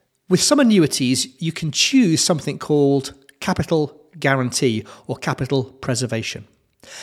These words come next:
Now, this means that in the event of death, there might be a lump sum of the remaining value that is then paid out to the estate. Now,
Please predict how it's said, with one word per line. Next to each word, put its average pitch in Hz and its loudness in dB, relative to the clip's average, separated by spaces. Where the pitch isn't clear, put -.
Now, 147 6
this 233 4
means 190 4
that 147 2
in 202 6
the 254 6
event 214 2
of 131 -4
death, 131 -4
there 196 4
might 220 4
be 208 2
a 185 4
lump 175 0
sum 143 -2
of 143 0
the 156 0
remaining 156 2
value 127 0
that 127 -2
is 120 -8
then 127 -2
paid 120 -8
out 110 -8
to - -12
the 110 -10
estate. - -12
Now, 127 -8